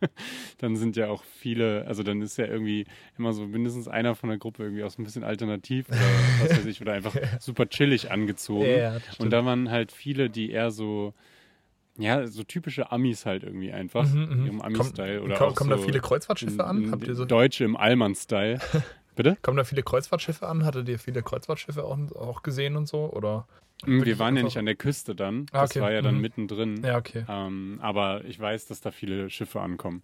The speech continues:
Speaker 2: Ja.
Speaker 1: Generell in Costa Rica, da gibt's auch viele Kreuzfahrttouren, die man dann da buchen
Speaker 2: Mhm,
Speaker 1: kann.
Speaker 2: mhm.
Speaker 1: Ähm,
Speaker 2: Ja, okay.
Speaker 1: genau, und das hat mir so ein bisschen gefehlt. Wir hatten da zum Beispiel, also ein ganz gutes Beispiel ist,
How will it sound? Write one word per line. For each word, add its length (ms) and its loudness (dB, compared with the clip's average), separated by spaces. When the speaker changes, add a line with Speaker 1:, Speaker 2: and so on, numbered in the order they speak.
Speaker 2:
Ja. 180 -4
Speaker 1:
Generell 340 4
in 80 -2
Costa 280 -6
Rica, 320 -4
da 260 -8
gibt's 280 -6
auch 100 0
viele 240 -2
Kreuzfahrttouren, 840 -2
die 80 -2
man 160 -4
dann 120 -4
da 80 -6
buchen 320 -2
Speaker 2:
Mhm, 40 2
Speaker 1:
kann. 180 2
Speaker 2:
mhm. 280 -2
Speaker 1:
Ähm, 480 -2
Speaker 2:
Ja, 160 -6
okay. 240 -12
Speaker 1:
genau, 320 4
und 220 -2
das 220 2
hat 140 -4
mir 120 4
so 100 2
ein 100 4
bisschen 340 2
gefehlt. 640 -2
Wir 260 0
hatten 200 0
da 120 4
zum 200 -2
Beispiel, 300 2
also 180 2
ein 180 2
ganz 200 2
gutes 260 -8
Beispiel 420 2
ist, 260 -4